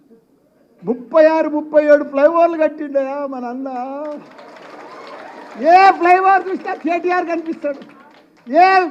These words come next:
అది జూలా బ్రిడ్జ్ ఏం బ్రిడ్జ్ సార్? అది దుర్గం చెరువు కాడ కేబుల్ బ్రిడ్జ్లయా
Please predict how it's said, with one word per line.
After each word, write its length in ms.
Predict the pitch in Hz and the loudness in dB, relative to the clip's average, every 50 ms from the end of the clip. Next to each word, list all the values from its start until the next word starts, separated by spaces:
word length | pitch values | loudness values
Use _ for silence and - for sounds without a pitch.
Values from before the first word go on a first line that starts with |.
| 240 - - | -8 -10 -10
అది 220 | 233 262 247 254 | -8 -6 -6 -6
జూలా 300 | 233 - 302 320 330 339 | -6 -4 -2 -2 0 0
బ్రిడ్జ్ 280 | 330 320 330 320 311 302 | 0 0 -2 -2 2 4
ఏం 120 | 294 294 | 4 4
బ్రిడ్జ్ 240 | 294 302 302 285 - | 2 0 -4 -4 -4
సార్? 160 | 240 247 233 | -4 -4 -4
అది 360 | 233 226 202 254 392 - - - - _ _ _ _ _ _ - - - - - - - - - - - - 180 | -4 -6 -6 -8 -10 -12 -14 -18 -20 _ _ _ _ _ _ -20 -20 -20 -20 -20 -20 -20 -20 -20 -20 -10 -4 -4
దుర్గం 260 | 294 277 330 330 311 | -2 0 0 0 2
చెరువు 260 | - 330 339 330 262 | 2 2 2 4 2
కాడ 160 | 311 269 220 233 285 - 294 - - - - - - - - - - - - - - - - - - - - - - - - - - - | 2 2 2 0 -2 -4 -6 -10 -16 -20 -20 -20 -20 -20 -20 -20 -20 -20 -20 -20 -20 -20 -20 -20 -20 -20 -20 -20 -20 -20 -20 -20 -8 -6
కేబుల్ 460 | 277 330 370 392 403 403 403 381 370 | 0 2 4 4 4 2 2 0 -2
బ్రిడ్జ్లయా 680 | 381 381 359 359 359 349 339 339 330 339 349 349 339 | -2 -2 -2 0 0 0 2 2 0 0 -2 -4 -4